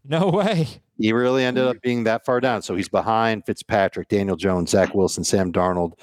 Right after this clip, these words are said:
Speaker 2: Uh, he went anywhere from a hundred and eighth overall to a hundred sixty-third overall. Uh, somebody took him twenty-third overall in one league.
Speaker 1: No way.
Speaker 2: And he fell as far as a hundred and seventy-sixth.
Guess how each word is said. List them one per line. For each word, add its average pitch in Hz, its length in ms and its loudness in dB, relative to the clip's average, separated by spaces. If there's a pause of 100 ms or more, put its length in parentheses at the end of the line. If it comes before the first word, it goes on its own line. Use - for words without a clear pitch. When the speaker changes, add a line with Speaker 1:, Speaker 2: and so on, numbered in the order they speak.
(400)
Speaker 2:
Uh, 117 320 2
he 120 120 0
went 127 180 2
anywhere 127 320 2
from 101 180 -4
a 92 40 2
hundred 127 340 0
and 104 80 -4
eighth 107 320 0
overall 131 480 2
to 101 160 -4
a 90 40 -2
hundred 107 280 0
sixty-third - 600 0
overall. 135 540 0 (1120)
Uh, 87 400 2 (360)
somebody 113 320 2
took - 160 -4
him 87 120 -2
twenty-third 104 720 -2
overall 127 560 0
in 123 140 -2
one 123 180 -2
league. 135 320 -6 (180)
Speaker 1:
No 131 140 -4
way. 107 180 -8
Speaker 2:
And 98 80 0
he 90 80 -2 (220)
fell 110 200 4
as 98 100 2
far 110 220 2
as 90 80 0
a 95 60 -4
hundred 107 300 -2
and 92 80 -4
seventy-sixth. - 840 -2